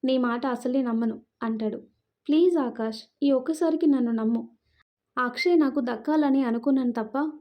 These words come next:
నా వాళ్ళే నన్ను మోసం చేస్తున్నారని తెలుసుకోలేదు. ఇక అక్షయ్ ప్రేమ జోలికి నేను రాను," అంటుంది. "నీ మాటలు నమ్మే స్టేజ్లో నేను లేను," అంటూ కాల్ కట్ చేస్తాడు ఆకాష్.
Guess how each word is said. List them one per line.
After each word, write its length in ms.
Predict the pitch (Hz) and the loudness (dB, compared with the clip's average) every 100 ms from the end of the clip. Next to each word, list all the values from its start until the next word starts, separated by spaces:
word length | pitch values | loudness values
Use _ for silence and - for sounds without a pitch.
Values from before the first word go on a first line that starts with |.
| _ _ _ 247 | _ _ _ -4
నా 180 | 240 247 | -2 0
వాళ్ళే 320 | 247 269 330 | 0 2 4
నన్ను 240 | 294 262 | 4 4
మోసం 340 | 233 226 220 302 | 0 -2 0 0
చేస్తున్నారని 760 | 285 247 - 247 233 226 233 | 0 -4 -2 -2 -2 -2 -4
తెలుసుకోలేదు. 680 | 247 226 220 - 247 226 - - _ _ _ _ - | -4 -4 -6 -6 -4 -4 -6 -12 _ _ _ _ -4
ఇక 180 | 262 254 | -4 -2
అక్షయ్ 500 | 233 220 - 302 294 | -4 -4 -2 -2 0
ప్రేమ 260 | 247 247 | 0 0
జోలికి 600 | 240 240 220 247 285 302 - | 0 0 -2 -4 -4 -4 -4
నేను 200 | 233 233 | 0 0
రాను," 300 | 220 214 269 | 0 0 0
అంటుంది. 400 | 233 220 208 - _ _ _ _ _ - | 0 -2 -6 -8 _ _ _ _ _ -4
"నీ 160 | 269 269 | 0 2
మాటలు 360 | 247 240 302 302 | 2 0 2 2
నమ్మే 280 | 262 254 | 2 0
స్టేజ్లో 560 | 247 254 226 233 233 262 - 226 | -2 -2 -2 0 -2 -4 -4 -2
నేను 260 | 233 277 262 | 2 2 4
లేను," 280 | 277 294 | 2 2
అంటూ 300 | 247 226 226 226 _ - | 0 -2 -4 -6 _ -6
కాల్ 260 | 226 233 | -2 -2
కట్ 260 | 226 220 302 | -4 -6 -4
చేస్తాడు 340 | 294 254 226 | -4 -4 -2
ఆకాష్. 400 | 220 220 226 214 | -2 -4 -6 -8